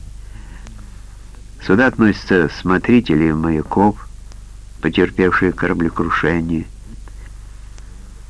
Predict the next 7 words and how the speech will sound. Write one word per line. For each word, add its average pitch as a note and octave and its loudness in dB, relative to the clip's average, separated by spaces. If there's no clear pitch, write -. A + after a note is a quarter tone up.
путешественники, B2 4
сбившиеся F#2+ 4
с E2 -4
дороги F#2 2
в - -16
пустынной F#2 4
местности, - -2